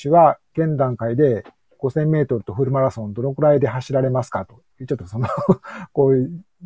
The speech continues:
うような質問がいただいてますけれども、どうでしょうね。その、まあ、バーティカルとかスカイについても、平地の走力がどれぐらい、こう、ものを言うかっていうことですかね。どうでしょうね。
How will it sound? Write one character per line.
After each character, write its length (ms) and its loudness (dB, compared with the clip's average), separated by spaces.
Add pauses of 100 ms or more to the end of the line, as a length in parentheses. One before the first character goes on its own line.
う 80 -6
よ 140 -2
う 40 -6
な 100 -4
質 180 -8
問 200 0
が 100 -2
い 60 -4
た 60 -2
だ 80 0
い 60 -2
て 60 -6
ま 140 -4
す 80 -20
け 80 -6
れ 80 -6
ど 80 -8
も、 260 -12 (1000)
ど 140 2
う 60 2
で 60 -6
し 40 -10
ょ 20 -10
う 40 -10
ね。 60 -14
そ 80 -8
の、 100 -4
ま 160 2
あ、 80 -2 (380)
バ 200 4
ー 20 -12
テ 100 -2
ィ 20 2
カ 120 4
ル 80 0
と 100 -4
か 260 -2
ス 100 -20
カ 160 0
イ 200 -4 (720)
に 140 -10
つ 100 -8
い 60 -4
て 80 0
も、 240 2 (220)
平 180 4
地 100 -8
の 120 0
走 200 4
力 460 -4
が 100 -8
ど 80 -2
れ 60 2
ぐ 80 2
ら 100 8
い、 80 0 (240)
こ 720 2 (1200)
う、 160 -12
も 140 -2
の 80 -2
を 40 -6
言 140 -12
う 40 -14
か 100 -16
っ 60 -16
て 140 -18
い 20 -12
う 20 -12
こ 80 -20
と 180 -14 (240)
で 60 -20
す 80 -20
か 80 -18
ね。 220 -12 (520)
ど 60 -12
う 40 -12
で 40 -20
し 80 -20
ょ 40 -16
う 20 -16
ね。 180 -20